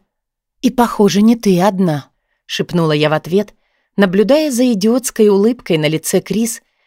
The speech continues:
сидящей через ряд от нас, а затем вновь перевела взгляд на препода. Он медленным и уверенным шагом передвигался по аудитории, продолжая разъяснять новую тему.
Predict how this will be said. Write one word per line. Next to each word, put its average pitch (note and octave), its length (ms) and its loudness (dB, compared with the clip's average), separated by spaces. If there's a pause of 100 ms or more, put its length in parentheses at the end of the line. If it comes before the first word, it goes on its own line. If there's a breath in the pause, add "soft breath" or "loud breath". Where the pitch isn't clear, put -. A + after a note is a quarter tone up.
(160)
сидящей F3 520 0
через F3+ 320 0
ряд G3 260 0
от F3+ 160 -4
нас, F3 340 -6 (380)
а G#3+ 100 0
затем C4 380 0
вновь C4 380 -4
перевела D#3+ 460 2
взгляд E3 420 -4
на G3 100 0
препода. D3+ 600 -6 (720)
Он F#3 220 2
медленным D#3+ 540 -2
и E3+ 40 -2
уверенным G#3 540 0
шагом A#3 520 -2
передвигался F3 800 -2
по E3+ 220 0
аудитории, F3+ 880 -2 (420)
продолжая G3 600 2
разъяснять A3 640 -2
новую E3+ 420 -2
тему. D3 500 -6